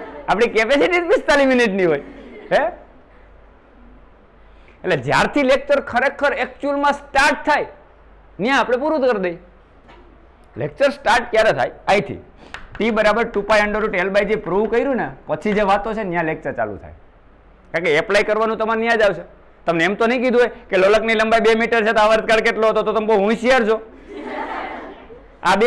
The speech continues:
મીટર ના જી નવ પોઇન્ટ આઠ, root કાઢો ને ટુ પાઈ, કિંમત મૂકો. કારણ કે આ તો બદલાવના, તો ગણિત શાસ્ત્રી પાઈ કહી દો ત્રણ પોઇન્ટ ચૌદ, એ તો બદલશે નહીં. એ તો અહીંયા કહી દો, ગમે એ ત્યારે, ગમે એ ગ્રહ ઉપર પાઈ ત્રણ પોઇન્ટ ચૌદ જ થાય, એ તો બદલવાનો જ નથી.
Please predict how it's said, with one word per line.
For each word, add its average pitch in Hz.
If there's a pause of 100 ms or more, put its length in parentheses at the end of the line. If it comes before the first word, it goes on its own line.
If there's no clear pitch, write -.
મીટર 233
ના 208
જી 196
નવ 233
પોઇન્ટ 240
આઠ, 220
root 214
કાઢો 233
ને 196
ટુ 240
પાઈ, 196
કિંમત 226
મૂકો. 233
કારણ 190
કે 196
આ 208
તો 220
બદલાવના, 226
તો 202
ગણિત 208
શાસ્ત્રી 220
પાઈ 220
કહી 226
દો 220
ત્રણ 214
પોઇન્ટ 220
ચૌદ, 208
એ 190
તો 214
બદલશે 226
નહીં. 214 (920)
એ 196
તો 214
અહીંયા 226
કહી 247
દો, 233
ગમે 214
એ -
ત્યારે, 226
ગમે 214
એ 226
ગ્રહ 226
ઉપર 220
પાઈ 202
ત્રણ 226
પોઇન્ટ 233
ચૌદ 233
જ -
થાય, 160
એ 170
તો 208
બદલવાનો 240
જ -
નથી. 185